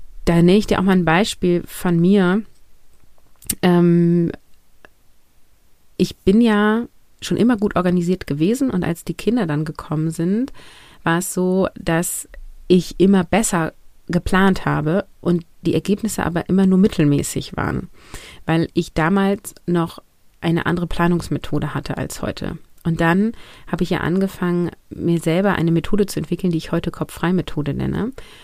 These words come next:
Und auf einmal war alles so viel leichter. Und zum Beispiel ist es bei uns so, dass ich <laughs> am dreiundzwanzigsten zwölften des Jahres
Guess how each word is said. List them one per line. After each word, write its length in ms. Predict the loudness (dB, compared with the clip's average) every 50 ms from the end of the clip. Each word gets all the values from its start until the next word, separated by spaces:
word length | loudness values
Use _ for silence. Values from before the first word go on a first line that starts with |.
| -20 -20 -8 -4
Und 80 | -4
auf 180 | -4 -4 -4 -4
einmal 240 | -2 0 0 2 2
war 80 | 2
alles 260 | 0 0 0 -2 -4 -6
so 80 | -8
viel 240 | -8 -4 -4 -2 -2
leichter. 540 | 0 -2 -2 -2 -4 -6 -8 -8 -8 -8 -10 -12 -16 -20 -20 -20 -20 -20 -20 -20 -20 -6
Und 300 | -2 0 2 2 0 -2 -8 -16 _ -20 -20 -18 -20 -14
zum 140 | -6 -2 0
Beispiel 280 | 0 0 0 0 -2 -2
ist 140 | -2 -4 -6
es 100 | -6 -2
bei 140 | -2 -2
uns 300 | 0 0 -2 -2 -4 -2
so, 320 | -2 0 2 2 2 0 -2 -4 _ _ _ _ -10
dass 380 | -4 -2 -2 0 -2 -4 -8 -4 -2
ich 420 | 0 0 0 -2 -6 -14 -18 -20 _ _ _
<laughs> 500 | -8 4 4 8 10 12 10 10 10 6
am 180 | 0 0 0 0 0
dreiundzwanzigsten 720 | 0 0 0 0 0 0 -2 -2 -2 -2 -4 -4 -4 -6
zwölften 440 | -2 0 0 0 0 -2 -4 -4 -4
des 220 | -2 -4 -4 -6
Jahres 600 | -6 -4 -4 -4 -2 -2 -2 -2 -2 -4 -6 -10